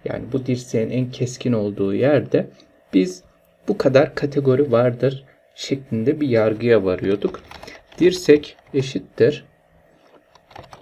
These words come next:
range bir virgül on bir diyelim. On bire kadar yapalım.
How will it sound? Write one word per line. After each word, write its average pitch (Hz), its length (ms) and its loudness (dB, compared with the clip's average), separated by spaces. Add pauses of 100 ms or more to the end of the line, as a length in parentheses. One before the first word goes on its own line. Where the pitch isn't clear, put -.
(100)
range 151 480 4 (1400)
bir 143 240 2
virgül 113 400 -2
on 117 320 2
bir 131 240 -4
diyelim. - 300 -2 (460)
On 143 240 2
bire 104 180 -2
kadar 101 320 -2
yapalım. 131 640 2